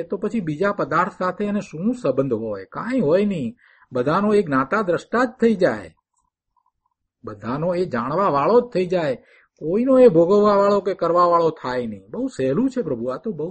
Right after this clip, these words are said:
સ્પષ્ટ છે. પણ અહીંયા પંડિતજીએ સમજાવ્યું છે, અમૃતચંદ્રાચાર્ય ભગવાને પણ સમજાવ્યું છે, જયસેન આચાર્ય ભગવાને પણ સમજાવ્યું, બધાએ એ જ વાત સમજાવી છે. અહીંયા પંડિતજી પણ એ વાત સમજાવે છે,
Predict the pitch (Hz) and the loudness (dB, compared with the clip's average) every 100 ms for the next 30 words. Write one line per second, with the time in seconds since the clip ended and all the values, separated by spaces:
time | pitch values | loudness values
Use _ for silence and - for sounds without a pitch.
0 | 185 _ - 143 _ 202 147 123 _ _ | -12 _ -18 -18 _ -18 -16 -18 _ _
1 | _ _ _ _ _ _ _ 50 _ _ | _ _ _ _ _ _ _ _ _ _
2 | _ _ _ _ _ _ _ _ _ _ | _ _ _ _ _ _ _ _ _ _
3 | _ 143 160 175 _ _ _ _ _ _ | _ -6 -6 -12 _ _ _ _ _ _
4 | _ _ _ _ _ _ 131 143 135 _ | _ _ _ _ _ _ -8 -6 -10 _
5 | _ _ _ _ _ _ _ 131 139 160 | _ _ _ _ _ _ _ -2 -2 -2
6 | 147 151 135 113 131 139 131 143 151 _ | 0 0 0 0 2 2 -2 -8 -10 _
7 | _ _ _ _ _ _ _ _ _ _ | _ _ _ _ _ _ _ _ _ _
8 | _ - 120 151 143 135 131 131 123 104 | _ -12 -6 -4 0 0 2 2 2 2
9 | 120 135 135 117 120 123 127 123 127 113 | 0 0 -4 -6 -2 0 0 -2 -6 -6
10 | 113 127 107 127 117 107 120 131 113 120 | -8 -8 -6 -4 -4 -6 -6 -6 -10 -10
11 | 120 131 185 240 247 220 208 165 160 - | -8 -6 2 6 10 8 8 4 2 -4
12 | 113 127 123 117 135 117 127 131 165 190 | -2 0 0 -6 -10 -10 -12 -10 -8 -6
13 | 180 165 135 127 127 - 107 110 139 156 | -6 -6 -4 -4 -4 -8 -10 -6 -4 -6
14 | - | -8